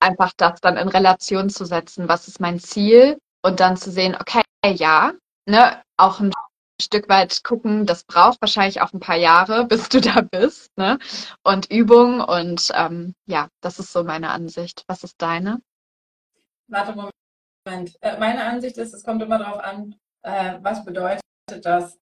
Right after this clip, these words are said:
Speaker 2: ich kann nicht singen
Speaker 1: Mhm.
Speaker 2: oder kann jeder Mensch singen, weil ich glaube, jeder Mensch kann singen lernen
Speaker 1: Mhm.
Speaker 2: und Gesangstechnik lernen, aber Musikalität ist was anderes.
Speaker 1: Mhm.
Speaker 2: Weil was viele
Speaker 1: Ja.
Speaker 2: Menschen oft meinen, wenn sie sagen, sie können nicht singen oder wenn man von jemand anderem sagt,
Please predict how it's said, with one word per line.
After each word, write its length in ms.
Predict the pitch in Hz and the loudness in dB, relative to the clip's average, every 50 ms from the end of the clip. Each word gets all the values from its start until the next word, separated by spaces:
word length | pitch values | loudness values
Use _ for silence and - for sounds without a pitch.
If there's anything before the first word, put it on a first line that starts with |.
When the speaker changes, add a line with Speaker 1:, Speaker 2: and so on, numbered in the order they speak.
| _ _ | _ _
Speaker 2:
ich 140 | 190 175 - | -20 -20 -20
kann 200 | - 185 180 180 | -16 -14 -12 -12
nicht 160 | 180 175 175 | -14 -14 -6
singen 300 | 185 214 196 180 175 170 | -2 0 0 0 0 -4
Speaker 1:
Mhm. 60 | - - | -8 -8
Speaker 2:
oder 180 | 185 175 175 | -6 -6 -6
kann 240 | 175 - - 190 190 | -6 -8 -12 -12 -12
jeder 220 | 185 185 180 180 180 | -12 -10 -10 -10 -10
Mensch 260 | 180 180 175 - - | -10 -10 -12 -12 -12
singen, 260 | - 185 180 175 170 | -12 -10 -10 -8 -8
weil 180 | 170 170 165 175 | -8 -8 -8 -10
ich 80 | - | -12
glaube, 300 | - 190 185 196 196 202 | -12 -10 -8 -8 -8 -8
jeder 220 | 190 185 185 190 190 | -12 -12 -10 -10 -10
Mensch 200 | 185 185 185 - | -10 -12 -16 -18
kann 320 | - 185 180 175 175 175 - _ | -18 -16 -14 -14 -14 -16 -18 _
singen 320 | _ 185 196 220 233 233 | _ -14 -12 -10 -10 -8
lernen 320 | 214 208 214 233 240 247 214 | -6 -6 -6 -6 -4 0 2
Speaker 1:
Mhm. 80 | 208 214 | 2 2
Speaker 2:
und 60 | - | 2
Gesangstechnik 720 | - 180 - 196 214 233 - - - 262 254 - 262 262 - - | -2 -8 -12 -12 -12 -12 -14 -14 -14 -14 -14 -14 -16 -18 -16 -12
lernen, 320 | 247 254 269 285 294 285 _ _ _ _ _ | -10 -10 -10 -10 -14 -18 _ _ _ _ _
aber 240 | - 214 208 214 220 | -8 -6 -4 -4 -4
Musikalität 720 | 208 208 214 214 220 - - 233 220 226 220 220 - 247 240 - _ _ _ - | -6 -8 -12 -14 -16 -14 -12 -12 -10 -10 -10 -8 -8 -8 -8 -8 _ _ _ -12
ist 180 | 233 220 220 202 | -12 -10 -10 -10
was 160 | 190 - - | -12 -12 -10
anderes. 420 | - 165 170 233 220 202 202 196 180 | -10 -2 0 2 4 4 2 0 0
Speaker 1:
Mhm. 40 | - _ _ _ _ _ _ _ _ | -4 _ _ _ _ _ _ _ _
Speaker 2:
Weil 180 | 190 202 202 | -6 -4 -2
was 220 | 208 220 220 - - - _ - | -2 -4 -4 -6 -12 -20 _ -14
viele 120 | 247 254 - _ - | -12 -12 -10 _ -4
Speaker 1:
Ja. 120 | 196 - - _ _ _ _ - 269 254 | -4 -4 -6 _ _ _ _ -8 -6 -4
Speaker 2:
Menschen 340 | 226 220 220 220 - 226 - | -2 -4 -4 -6 -6 -6 -6
oft 220 | 220 214 - - | -6 -6 -6 -8
meinen, 640 | 220 214 214 214 233 240 247 226 208 208 226 233 226 | -8 -6 -4 -4 -4 -4 -4 -4 -6 -6 -6 -6 -8
wenn 180 | 202 202 202 202 | -8 -10 -12 -12
sie 120 | 208 202 | -14 -10
sagen, 400 | 190 196 196 208 226 233 233 220 220 | -6 -4 -2 -2 -2 -2 -4 -6 -8
sie 120 | 196 - | -10 -12
können 340 | - - 226 220 220 214 214 | -8 -6 -4 -4 -2 -4 -6
nicht 240 | 202 - - - - | -8 -10 -16 -16 -10
singen 540 | - 262 262 233 220 220 240 269 349 349 - _ | -8 -6 -6 -6 -6 -6 -8 -10 -10 -14 -14 _
oder 280 | 190 190 196 190 180 190 | -8 -4 -4 -4 -4 -4
wenn 340 | 202 202 208 208 208 208 | -6 -6 -6 -8 -10 -10
man 160 | 208 202 202 208 | -10 -10 -12 -14
von 100 | - 196 | -16 -14
jemand 240 | 196 196 196 190 - | -10 -10 -10 -8 -8
anderem 300 | 208 220 233 226 220 220 | -6 -6 -4 -4 -4 -4
sagt, 400 | 214 202 202 214 220 220 - | -4 -2 -2 -4 -4 -6 -8